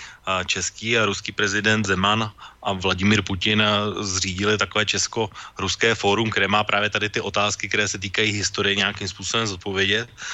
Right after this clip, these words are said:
A, loni se konala taková konference, vlastně první, která byla v Praze a která právě se týká tady těch v podstatě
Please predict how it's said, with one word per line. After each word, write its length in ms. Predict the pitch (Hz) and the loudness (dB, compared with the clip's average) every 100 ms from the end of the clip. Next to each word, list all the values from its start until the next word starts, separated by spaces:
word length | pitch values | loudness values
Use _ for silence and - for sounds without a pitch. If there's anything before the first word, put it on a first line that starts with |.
| - - - | -10 -8 0
A, 320 | 92 95 98 | 2 4 2
loni 360 | 95 98 107 107 | 2 2 2 0
se 120 | 104 - - | -2 -6 -8
konala 240 | - 95 98 | -8 -2 -2
taková 280 | 98 104 101 | 2 2 2
konference, 540 | 92 101 98 98 107 - - - - - | 0 0 0 2 -2 -4 -12 -14 -12 -4
vlastně 220 | 90 110 | -2 0
první, 300 | - 85 101 | 0 0 0
která 200 | 101 95 | 2 2
byla 180 | 98 104 | 4 2
v 60 | |
Praze 360 | - 90 95 104 | 2 2 2 4
a 240 | 110 90 | 4 2
která 240 | - 92 92 | 0 -2 0
právě 340 | 98 95 95 | 0 2 0
se 120 | - | -2
týká 320 | 95 92 107 | -4 -2 0
tady 200 | 104 98 | 0 -2
těch 180 | 98 98 | -2 -4
v 320 | - - - | -6 -12 -12
podstatě 420 | - - 90 92 | -10 -6 -4 -2